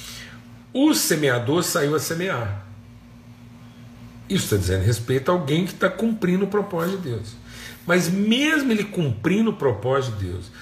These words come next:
mesmo ele fazendo a coisa certa, ele não tá pres-, ele não tá aqui, irmão, fazendo uma coisa errada, ele não tá pregando uma coisa errada. Então, assim, ó, o semeador semeia a palavra. Então ele tá fazendo aquilo que ele foi chamado pra fazer.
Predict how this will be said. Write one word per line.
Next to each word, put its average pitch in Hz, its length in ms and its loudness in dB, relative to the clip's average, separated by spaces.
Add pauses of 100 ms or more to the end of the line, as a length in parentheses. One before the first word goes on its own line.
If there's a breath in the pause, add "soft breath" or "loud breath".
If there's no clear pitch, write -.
(280 loud breath)
mesmo 233 460 2
ele 190 100 0
fazendo 147 400 0
a 123 60 0
coisa 156 260 -2
certa, 117 300 -2
ele 190 80 2
não 269 140 0
tá 226 180 0
pres-, 185 420 0
ele 165 140 -2
não 185 80 -2
tá 196 120 0
aqui, 143 220 -4
irmão, 107 340 0 (760 loud breath)
fazendo 131 320 2
uma 139 100 2
coisa 135 280 0
errada, 127 420 0
ele 107 80 -2
não 104 80 -4
tá 113 100 -2
pregando 113 420 0
uma 104 80 -2
coisa 113 220 -2
errada. 110 380 0
Então, 131 180 -2
assim, 123 220 -4
ó, 95 140 0 (520 loud breath)
o 185 260 4
semeador 139 1040 0 (580 loud breath)
semeia 135 880 0 (120)
a - 80 -6
palavra. 117 480 -2 (1200)
Então 185 120 -2
ele - 80 -4
tá 254 60 0
fazendo 254 440 0
aquilo 254 220 -4
que 269 60 -4
ele - 80 -2
foi 226 120 0
chamado 214 320 -2
pra 208 100 -8
fazer. 190 380 -4